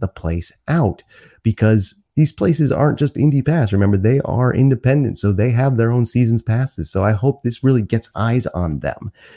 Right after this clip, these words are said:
and I hope other people love this film, and I love it, and I haven't heard a bad review about it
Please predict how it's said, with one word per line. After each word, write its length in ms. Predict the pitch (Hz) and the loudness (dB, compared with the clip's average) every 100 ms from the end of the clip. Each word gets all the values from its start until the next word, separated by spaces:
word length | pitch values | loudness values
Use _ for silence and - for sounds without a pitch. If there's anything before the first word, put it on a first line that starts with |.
| - | -8
and 140 | 95 101 | -2 0
I 80 | |
hope 300 | 95 101 120 - | 0 0 -2 -2
other 220 | 117 117 | -2 -2
people 380 | - 107 92 87 | -2 -4 -2 -2
love 240 | 95 92 | -2 0
this 160 | 92 - | -2 -2
film, 260 | 98 90 | 0 2
and 100 | 92 - | 2 2
I 180 | 131 | 2
love 220 | 113 98 98 | 2 2 2
it, 80 | |
and 80 | 87 | 0
I 100 | 113 | 0
haven't 240 | 170 151 117 | 2 2 2
heard 160 | 123 | 2
a 40 | 92 | 2
bad 220 | 107 104 | 2 2
review 300 | 101 107 98 | 2 4 4
about 260 | 90 90 | 4 2
it 120 | 87 | 0